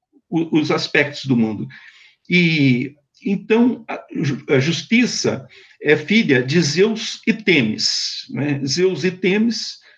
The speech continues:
no, no segundo casamento de Zeus, com, na teogonia, com Temis. Temis significa a instituição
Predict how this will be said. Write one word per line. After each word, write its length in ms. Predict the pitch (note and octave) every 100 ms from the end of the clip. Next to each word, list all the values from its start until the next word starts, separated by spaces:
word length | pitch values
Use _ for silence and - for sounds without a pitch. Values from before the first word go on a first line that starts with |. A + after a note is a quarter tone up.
| _
no, 220 | D#3 D#3
no 160 | C#3 D#3
segundo 640 | C3+ - D#3 C#3+ F#3 D3+
casamento 640 | D3 D3 C#3 C3+ C#3+ C3+ D3
de 180 | A#2 C#3
Zeus, 480 | C#3 E3 G#3 -
com, 380 | - - A#2+ - _ _
na 180 | B2+ C3
teogonia, 640 | C3 C3 C3+ C3 C#3 F#3+ G3
com 260 | - B2
Temis. 720 | C3+ - D3 F3 A3+ - - - - - _
Temis 420 | A3+ B3+ A3 -
significa 880 | - G#3 F#3+ F3+ - A3 - G#3 - _ - _
a 80 | G3
instituição 1200 | G#3 - A3+ A3 G#3+ - - E3 B2 A2 B2+